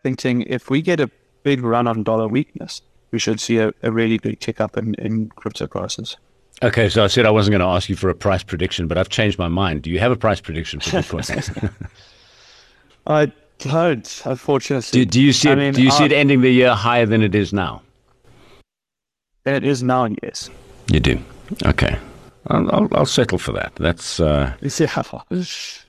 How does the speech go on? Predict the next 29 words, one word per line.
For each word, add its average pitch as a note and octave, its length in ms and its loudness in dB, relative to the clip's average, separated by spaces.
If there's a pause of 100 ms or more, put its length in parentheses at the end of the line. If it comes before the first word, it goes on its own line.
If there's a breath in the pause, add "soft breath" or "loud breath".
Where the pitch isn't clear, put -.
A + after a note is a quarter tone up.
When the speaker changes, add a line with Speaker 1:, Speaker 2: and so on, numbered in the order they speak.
Speaker 2:
that's E2+ 220 -6
good. - 200 -12
Speaker 1:
I C3+ 100 2
don't C#3+ 120 4
Speaker 2:
Okay. - 80 4
Speaker 1:
like D#3 140 0
sticking D3+ 340 0
numbers C3+ 340 2
on B2 140 -2
things, A#2+ 220 -2
otherwise B2 340 2
we B2 100 2
end B2+ 160 0
up B2 140 0
being A#2+ 220 -2
tweeted. C3+ 340 -2
Speaker 2:
Yes, D#3+ 260 4
I A2+ 140 2
know, E2 320 0
I F2+ 80 -4
know. E2+ 140 -2 (400 loud breath)
Speaker 1:
Live B2+ 260 0
with A#2+ 120 -2 (380)
bets, - 440 -4 (480)
like A2+ 220 -4
the, A2+ 260 2
the A2 140 0
one B2 380 -2
million B2 500 -2